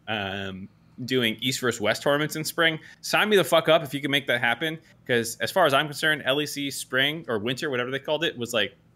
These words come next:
kind of irrelevant anyway. So, like, yeah, let's just fucking run a East versus West, or excuse me, a N A versus E U tournament there for fun. Like, I, I would love some more rivalry stuff. I think that's a great pitch in terms of if you're, like, s-,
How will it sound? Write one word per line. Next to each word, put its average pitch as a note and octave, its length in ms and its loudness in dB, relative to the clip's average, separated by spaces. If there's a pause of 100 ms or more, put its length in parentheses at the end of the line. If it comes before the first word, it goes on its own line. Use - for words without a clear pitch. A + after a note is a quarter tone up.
(280)
kind A2+ 200 -4
of A#2 80 -2
irrelevant G#2+ 440 2
anyway. D3+ 360 0
So, B2 160 -6
like, G#2+ 240 2
yeah, C3 140 2
let's A#2 180 -2
just D3+ 140 -12
fucking C#3 280 -6
run A#2 200 0
a G#2+ 120 2 (140)
East A#2 200 -8
versus A#2 220 -4
West, G#2 340 -2
or A2+ 120 2
excuse A2 240 -4
me, G2+ 120 0
a F#2+ 180 0 (160)
N A#2+ 120 2
A B2+ 60 4
versus A2+ 260 0
E A#2 60 0
U A#2 180 2
tournament G2+ 340 -6
there G#2 120 -2
for - 120 -16
fun. G2 360 -6
Like, F#2+ 260 -4 (640)
I, A2+ 200 6
I A#2 140 2
would C3 160 2
love A#2 180 2
some B2+ 140 -8
more G#2+ 160 0
rivalry A2+ 440 0
stuff. B2+ 360 0
I A2 120 0
think A2+ 120 -6
that's G#2 220 -2
a G2+ 40 -10
great G#2 300 -2
pitch - 220 0
in A2+ 80 -6
terms G#2+ 200 -6
of G2 80 -6
if - 60 -12
you're, A2 100 -2
like, G#2 180 0
s-, - 160 -16